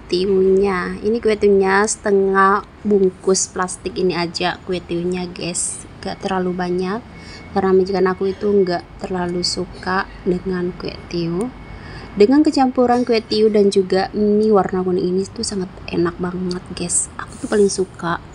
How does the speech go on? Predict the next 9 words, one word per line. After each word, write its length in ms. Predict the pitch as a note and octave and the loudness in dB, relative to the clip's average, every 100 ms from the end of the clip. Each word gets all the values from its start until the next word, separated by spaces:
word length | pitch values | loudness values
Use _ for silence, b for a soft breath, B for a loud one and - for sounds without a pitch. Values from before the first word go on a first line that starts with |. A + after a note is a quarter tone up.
| - | -6
ya, 320 | F3+ E3+ F#3+ - B B B | -2 -2 -4 -10 B B B
kalau 240 | - F#3 F3+ | -6 -4 0
makan 720 | F3+ F3 - - F3 F#3 G3 | 0 -2 -6 -8 -4 0 0
mie 80 | F#3+ | 0
kuning 320 | - F#3 F3 - | 0 0 0 -2
ini 480 | F3 F3 F3 F#3+ G3+ | 0 2 2 2 0
dicampur 880 | G3 - F3 F3+ - F#3+ G3 G#3 | -2 -6 -4 -6 -2 0 2 0
atau 320 | - G3 - G3 | -2 -6 -4 -2
dibikin 1300 | F#3+ F3+ F3+ G#3 G3+ - - A#3+ B3 A#3 A#3 C4+ | 0 -2 -2 -2 -4 -10 -4 2 4 4 4 2